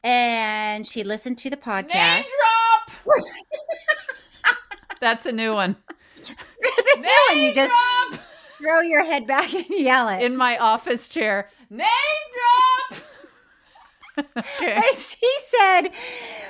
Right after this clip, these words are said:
Speaker 1: first of all, she
Speaker 2: Who
Speaker 1: said
Speaker 2: did?
Speaker 1: she laughed so much.
Speaker 2: Who?
Speaker 1: Kathy Najimy.
Speaker 2: Name drop!
Speaker 1: Ah, <laughs> okay.
Speaker 2: Okay.
Speaker 1: She said she laughed so much, and she was very pleased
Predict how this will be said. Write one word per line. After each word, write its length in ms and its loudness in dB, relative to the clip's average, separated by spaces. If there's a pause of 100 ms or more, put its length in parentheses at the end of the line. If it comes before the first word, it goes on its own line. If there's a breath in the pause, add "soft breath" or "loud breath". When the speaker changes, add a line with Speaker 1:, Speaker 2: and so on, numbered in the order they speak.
(140 loud breath)
Speaker 1:
first 240 -2
of 80 -2
all, 80 0
she 140 -4
Speaker 2:
Who 140 4
Speaker 1:
said 120 0
Speaker 2:
did? 200 2
Speaker 1:
she 40 2
laughed 300 2
so 240 -8
much. 480 -8
Speaker 2:
Who? 220 -2 (200)
Speaker 1:
Kathy 460 -4
Najimy. 380 -6
Speaker 2:
Name 300 4 (840)
drop! 220 6 (480)
Speaker 1:
Ah, 240 2
<laughs> 0 -
okay. 360 -10 (200)
Speaker 2:
Okay. 400 -8 (260 loud breath)
Speaker 1:
She 300 -6
said 260 0
she 180 -6
laughed 440 0
so 180 -4
much, 260 -2 (220)
and 580 -2
she 220 -12
was 160 -6
very 380 -4
pleased 640 -8